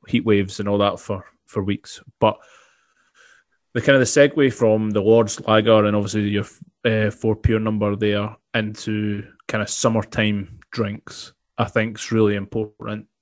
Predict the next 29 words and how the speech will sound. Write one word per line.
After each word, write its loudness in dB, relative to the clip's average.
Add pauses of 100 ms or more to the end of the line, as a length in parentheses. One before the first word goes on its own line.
(140)
And -2 (400)
I've 4
got 2
a -2
fridge 0
rammed 0
of -8
stouts -4
now, -4 (220)
and 0
I 2
was -2 (280)
trying 4
to 0
pick 0
beers 2
before -4
this -2 (720)
podcast, 2
and -4
I'm 0
like, -6 (1200)
<sighs> -10
like -6 (420)
eight 4
and 0
a 2
half 4
percent 2